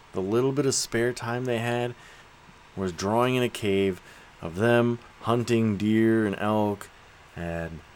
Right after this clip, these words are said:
some calendar stuff and maybe some general ideas and rituals and the, oh yeah, this fucking spaceship with these big bug-eyed aliens. Like, I don't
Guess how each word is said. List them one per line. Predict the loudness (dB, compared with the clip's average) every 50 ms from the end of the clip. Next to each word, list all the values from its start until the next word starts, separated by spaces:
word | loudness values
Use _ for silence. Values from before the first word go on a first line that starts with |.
| -20 -20 -20 -20 -20 -20 -20 -20 -20 -20 -14
some | -12 -12 -12 -12 -12
calendar | -4 0 4 4 6 6 4 4 4 4 2
stuff | 2 2 2 2 4 4 6 4 4 2 0 -2 -6
and | -10 -10 -8 -6
maybe | -4 -4 -2 -2 -2
some | -2 -2 -2 -4 -4
general | -2 -2 -2 0 0 0 0
ideas | 0 0 0 0 2 2 2 4 4 2 2 0 -2 -4 -8 -12 -16 -20 -20 -20 -20 -20 -20 -20 -20 -20 -20 -20 -20 -20 -18 -14
and | -14 -12 -12 -12 -12 -12 -12 -12 -14 -14 -16 -18 -20 -20 -20 -20 -20 -20 -20 -20 -20 -20 -20 -20 -18 -6
rituals | -2 0 0 0 -2 -4 -4 -4 -4 -2 -2 -2 -2 -2 -4 -6 -8
and | -10 -10 -10
the, | -12 -12 -12 -12 -14 -14 -16 -18 -20 -20 -20 -20 -20 -20 -20 -20 -20 -20 -20 -20 -20 -20 -20 -20 -20 -20 -20 -20 -20 -8 -4
oh | -2 0
yeah, | 2 2 2 2
this | 0 -2 -6 -10 -10
fucking | -10 -12 -10 -2 0 0 0 0 -2 -2 -2 -2 -2
spaceship | -4 -4 -2 0 0 0 0 0 -2 -4 -4 -4 -4 -4
with | -8 -8 -6
these | -6 -8 -8
big | -2 0 0 0 0 0 0
bug-eyed | 2 2 4 4 4 4 4 4 4
aliens. | 4 4 4 2 0 -2 -4 -6 -8 -10 -12 -14 -14 -16 -18 -20 -20 -14 -6 0
Like, | 0 0 0 0 -4 -12 -20 -20 -20 -20 -20 -20 -20 -20 -20 -20 -20 -20 -20 -20 -20 -20 -20 -20 -12 -8 -6
I | -4
don't | -2 -2 -2 -4 -6